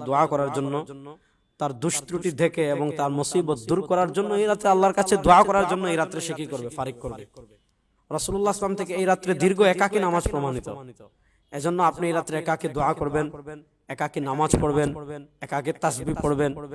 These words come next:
একাকী তাহাজ্জুদ পড়বেন। এগুলো হলো এই রাত্রে করণীয়, যেটা ইমাম ইবনে রজব হাম্বলী রাহিমাহুল্লাহ লাতায়েফুল মাআরিফে লিখেছেন। প্রশ্ন হলো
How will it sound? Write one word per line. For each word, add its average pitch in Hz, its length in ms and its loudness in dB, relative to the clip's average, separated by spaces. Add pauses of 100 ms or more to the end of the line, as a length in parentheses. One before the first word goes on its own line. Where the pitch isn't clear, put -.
(260)
একাকী 147 340 -4
তাহাজ্জুদ 143 440 -2 (100)
পড়বেন। 143 320 0 (520)
এগুলো 226 260 6
হলো 247 160 8
এই 208 80 6
রাত্রে 185 260 4 (100)
করণীয়, 170 320 2
যেটা 165 200 -2 (600)
ইমাম 180 280 -2
ইবনে 175 180 -6
রজব 165 340 -4
হাম্বলী 160 300 -4
রাহিমাহুল্লাহ 156 540 -6 (120)
লাতায়েফুল 156 500 -2
মাআরিফে 143 460 2 (180)
লিখেছেন। 123 340 -10 (1700)
প্রশ্ন 254 360 6
হলো 233 140 6